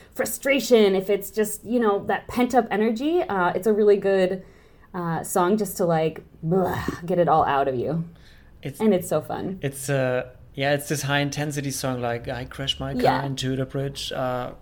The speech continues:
Speaker 2: what should I let it
Speaker 1: Yes.
Speaker 2: burn? I
Speaker 1: Yes,
Speaker 2: threw your shit
Speaker 1: exactly.
Speaker 2: into the," I don't know.
Speaker 1: Yeah,
Speaker 2: I
Speaker 1: it's so good for
Speaker 2: don't
Speaker 1: processing
Speaker 2: know it.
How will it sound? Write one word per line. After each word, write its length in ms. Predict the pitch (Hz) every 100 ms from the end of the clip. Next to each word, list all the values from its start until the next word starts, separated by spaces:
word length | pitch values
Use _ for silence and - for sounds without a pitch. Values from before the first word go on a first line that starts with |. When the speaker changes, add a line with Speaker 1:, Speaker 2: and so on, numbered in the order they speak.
| -
Speaker 2:
what 160 | 196 -
should 120 | 226
I 140 | 453
let 140 | 143 139
it 80 | 139
Speaker 1:
Yes. 80 | -
Speaker 2:
burn? 580 | 127 120 113 117 113 131 - - - - -
I 120 | 131
Speaker 1:
Yes, 160 | 127 320
Speaker 2:
threw 140 | 349
your 140 | 139 139
shit 280 | - - -
Speaker 1:
exactly. 280 | 147 131 302
Speaker 2:
into 220 | 165 139
the," 220 | 135 131 - - - -
I 140 | 143
don't 120 | 123 123
know. 160 | 123 120 - - - - - - - - -
Speaker 1:
Yeah, 680 | 190 220 302 320 285 220 -
Speaker 2:
I 40 |
Speaker 1:
it's 160 | 269 -
so 300 | - 302 302
good 240 | 269 349 -
for 500 | 320 269 262 247 247
Speaker 2:
don't 80 |
Speaker 1:
processing 520 | - 247 254 269 285 240
Speaker 2:
know 100 | 226
it. 140 | -